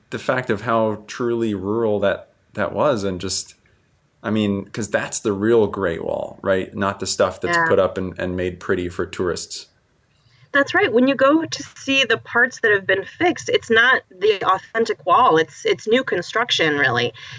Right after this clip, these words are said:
Speaker 2: And, and what we were able to see was the real wall that, that was built, you know, one thousand, two thousand years ago, depending on the part where we were.
Speaker 1: Yeah. So,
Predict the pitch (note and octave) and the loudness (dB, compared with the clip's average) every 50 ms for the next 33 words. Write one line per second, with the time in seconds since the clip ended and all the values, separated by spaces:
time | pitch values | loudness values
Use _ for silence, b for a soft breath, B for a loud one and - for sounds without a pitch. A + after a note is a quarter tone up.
0 | B - G3 G3+ G#3+ A3 B3 - G3+ G3+ G#3 G#3 - G#3+ A#3+ C4 C#4 A#3+ A3+ G#3+ | B -2 2 4 4 4 4 4 2 4 4 4 4 4 4 4 6 4 4 4
1 | G#3 F#3+ F#3+ - - - G3+ G3 F#3+ F#3+ F#3 F3+ F3+ F3+ F3 - - _ - - | 2 0 0 -2 0 2 4 4 6 6 6 4 4 2 0 -4 -10 _ -20 -20
2 | - - G#3 G#3 G#3+ G#3 G#3 G3+ F3+ - F#3+ G3 G3 G#3 A3+ A#3 A#3 A#3 A3 G#3+ | -18 -14 -10 -6 -2 0 2 2 0 0 -4 -6 -2 2 4 4 6 6 6 6
3 | G3+ G3+ - B3 - - G3 F#3 F3+ F#3 - - - F#3+ F3+ F3+ G3+ F#3 - - | 4 4 4 4 4 4 4 2 2 0 0 0 -2 0 0 0 0 -2 -2 -8
4 | _ _ _ - G3 G3+ A3+ A#3 A#3 - - - G#3+ G3+ F#3+ G3 G3 F#3+ F#3+ G3+ | _ _ _ 0 4 4 4 4 2 0 -4 -2 2 4 4 4 4 4 4 2
5 | - G3+ F#3+ G3 G3+ G3 - G#3+ G#3+ G3 F#3 F#3 F#3+ F3+ F#3+ A3 B3 A3 F#3 F3+ | 2 2 2 2 0 -2 -2 0 2 2 2 2 2 2 2 2 2 2 2 2
6 | F3 F3+ F3+ - F#3+ F#3 F3+ F3 E3+ E3+ E3+ - - F#3 F3+ F3+ D#3+ F3 E3+ E3 | 2 2 0 0 0 2 2 4 2 2 0 0 0 0 0 2 2 2 2 2
7 | E3 D#3+ D#3+ F#3+ G3+ F#3 - - B B B B B B - - A#2 D3 A#2 E2+ | 2 2 2 2 2 2 2 -2 B B B B B B -6 -4 -2 -2 -2 -2
8 | D#2 B B B B B B _ _ b b b b b b - - D3+ D#3+ D#3+ | -4 B B B B B B _ _ b b b b b b -4 0 2 4 4
9 | D3+ D#3 - - - | 2 2 -2 -8 -16